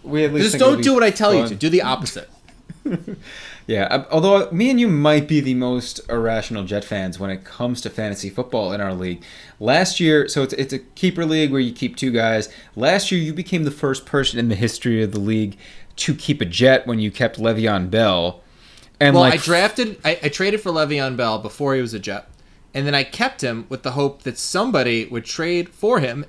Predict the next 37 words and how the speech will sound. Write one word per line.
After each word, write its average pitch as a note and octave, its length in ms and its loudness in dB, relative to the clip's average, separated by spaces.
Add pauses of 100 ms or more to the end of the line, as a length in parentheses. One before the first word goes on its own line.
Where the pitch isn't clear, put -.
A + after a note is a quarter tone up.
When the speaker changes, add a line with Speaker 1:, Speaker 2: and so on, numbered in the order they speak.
Speaker 2:
And C#3 120 -2
I D3 80 -2
got D3 180 0
lucky F#3+ 280 -6
because G#3 420 -4 (120)
you A#3+ 180 -2
traded C4 420 -2
for F4 260 0
him. A2 220 0
It A#2 60 -8
gave D3+ 260 -2
me, D3+ 340 -2 (240)
what - 40 -20
was D3 120 2
it, - 160 -4 (240)
Chris - 320 0
Carson, E3+ 640 0
Adam C#3+ 340 0
Thielen, C#3 560 -2
who B2+ 160 -6
immediately A#2+ 400 -2
got A2 180 -2
injured A2 320 -4
after F#2+ 300 -8
that. E2+ 240 -14 (100)
Uh, G2 220 -12
but - 100 -6
I C#3+ 80 4
was D#3 120 -2
pretty D3 220 -2
happy A2 260 -4
with G2 100 -8
the G#2+ 100 -10
deal F#2+ 380 -12
in G#2 100 -12
the G2+ 60 -12
moment. F#2+ 380 -14